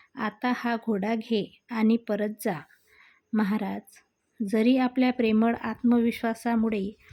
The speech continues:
अद्याप डळमळले नसले, तरी ते आपले दुःख आतल्या आत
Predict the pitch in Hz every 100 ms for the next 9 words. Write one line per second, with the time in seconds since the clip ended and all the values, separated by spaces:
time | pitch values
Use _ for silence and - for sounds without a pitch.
0 | - _ - 202 190 240 240 - _ _
1 | _ _ _ - 262 - _ 214 196 233
2 | 226 226 220 226 247 233 208 220 214 190
3 | _ _ _ - 226 247 254 233 202 226
4 | _ - _ - 208 233 220 190 208 -
5 | - 214 226 - _ - 233 220 240 240
6 | 247 - 240 202